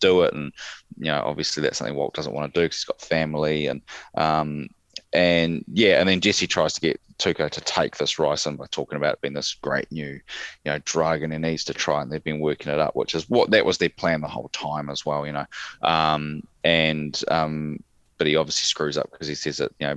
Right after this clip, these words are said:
lies and says it's got chili powder in it, and Tuco, find out, hates chili powder. Um, and I guess probably the other important thing there is that he talks about the cousins are on their way, and the cousins are gonna become, um, an important part of the show later on as well. So,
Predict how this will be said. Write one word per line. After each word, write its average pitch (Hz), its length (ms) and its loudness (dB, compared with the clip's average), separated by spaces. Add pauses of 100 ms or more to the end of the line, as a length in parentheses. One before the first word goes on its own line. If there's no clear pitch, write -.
(120)
lies 76 420 2
and 71 80 -8
says 73 160 -4
it's - 120 -6
got - 160 -6
chili 73 220 -2
powder 73 400 0
in 71 120 -4
it, - 80 -8
and 73 160 -10
Tuco, 73 520 -2 (100)
find 69 220 -4
out, 69 120 -2
hates - 260 -4
chili 78 300 0
powder. 73 340 2 (400)
Um, 80 540 4
and - 20 2
I 92 140 6
guess 92 120 6
probably 80 220 4
the 80 80 4
other 78 220 6
important 78 400 -2
thing 78 100 0
there 78 160 2
is 73 80 -2
that 76 80 2
he 73 60 0
talks - 260 -4
about 78 300 2
the 76 60 -4
cousins 80 440 -2
are 78 100 2
on 76 120 0
their 73 140 -4
way, 73 360 0
and 73 320 -2
the 76 80 -6
cousins 76 380 -6
are - 20 -2
gonna 76 180 -2
become, 73 400 -6 (400)
um, 73 460 0 (160)
an 82 60 -2
important - 320 -4
part 76 140 2
of 73 60 2
the 78 60 0
show 92 240 2
later 101 320 4
on 139 160 6
as 87 140 2
well. 117 240 6
So, 85 180 4